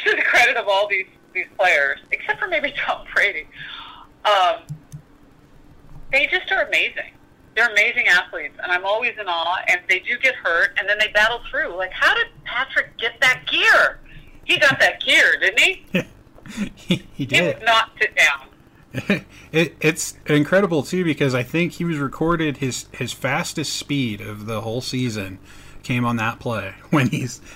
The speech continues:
Speaker 2: got the ankle injury and is hurt. Uh, just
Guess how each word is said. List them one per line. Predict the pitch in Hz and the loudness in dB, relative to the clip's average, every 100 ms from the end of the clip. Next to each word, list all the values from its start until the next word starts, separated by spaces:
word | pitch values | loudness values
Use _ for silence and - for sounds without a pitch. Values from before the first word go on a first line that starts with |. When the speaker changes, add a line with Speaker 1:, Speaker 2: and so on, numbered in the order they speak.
| - | -10
Speaker 2:
got | - 120 | -6 -6
the | 131 | -6
ankle | 135 127 127 120 | -6 -6 -4 -4
injury | 113 - - 135 117 | -4 -4 0 0 0
and | 117 | -4
is | 117 113 | -6 -6
hurt. | 113 104 - - - - - | -8 -10 -16 -20 -20 -18 -10
Uh, | 110 107 | -10 -10
just | 123 117 - | -12 -10 -12